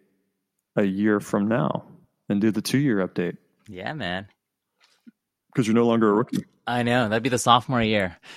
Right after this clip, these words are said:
Speaker 2: The, the last episode I, I have, so if you, if you know anyone who I can interview, I wanna do, uh, a, a rookie panel interview, uh, next month, just to kinda sum up anyone who else in their rookie year, maybe to help motivate people next year to get started.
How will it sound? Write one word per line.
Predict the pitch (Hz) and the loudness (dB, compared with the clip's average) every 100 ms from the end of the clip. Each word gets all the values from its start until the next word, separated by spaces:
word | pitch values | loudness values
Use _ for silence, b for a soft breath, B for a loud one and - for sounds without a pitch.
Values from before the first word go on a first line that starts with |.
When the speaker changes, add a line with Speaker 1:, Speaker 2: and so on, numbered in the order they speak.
| B B B _ | B B B _
Speaker 2:
The, | 113 101 98 - _ | 4 4 4 -2 _
the | 120 | -4
last | 120 127 139 | 2 2 4
episode | 135 120 120 123 | -2 -4 -2 2
I, | 113 113 110 110 | 6 4 4 0
I | |
have, | 101 101 92 | 0 -2 -4
so | |
if | 104 | -8
you, | 120 123 | -4 -4
if | 117 | -4
you | 139 | -2
know | 135 | -2
anyone | 127 123 117 | -2 -2 -4
who | 107 | -4
I | 110 117 | -4 -4
can | 113 | -4
interview, | 101 92 95 | -4 -4 -4
I | 95 101 | -2 0
wanna | 117 117 | 0 -2
do, | 98 113 107 104 101 98 95 - - | -4 -4 -4 -4 -4 -6 -8 -14 -12
uh, | 92 87 - | -8 -8 -6
a, | 101 98 92 _ _ _ _ | -4 -4 -6 _ _ _ _
a | 101 | -8
rookie | 107 117 - 107 98 - _ | -6 -8 -6 -6 -6 -12 _
panel | - 113 110 | -8 -6 -4
interview, | 95 90 85 92 87 85 85 _ _ _ - | -6 -8 -10 -10 -8 -10 -14 _ _ _ -10
uh, | 92 82 87 - | -8 -8 -10 -8
next | 98 - | -10 -8
month, | 98 92 82 - _ | -8 -8 -8 -14 _
just | 98 - | -18 -16
to | 95 | -14
kinda | 90 90 | -12 -14
sum | - 90 | -12 -12
up | 85 - | -10 -10
anyone | 95 90 | -10 -8
who | 92 | -8
else | 85 - | -10 -8
in | 92 | -10
their | 82 | -8
rookie | 85 - | -12 -10
year, | 85 87 87 87 | -10 -8 -8 -8
maybe | 90 95 95 | -6 -6 -6
to | |
help | 95 110 | -10 -6
motivate | 101 95 92 90 | -4 -4 -4 -6
people | - 92 90 85 | -8 -10 -8 -8
next | 95 101 95 - | -4 -4 -4 -10
year | 82 | -10
to | |
get | 82 78 | -10 -12
started. | - 87 80 78 | -10 -10 -8 -10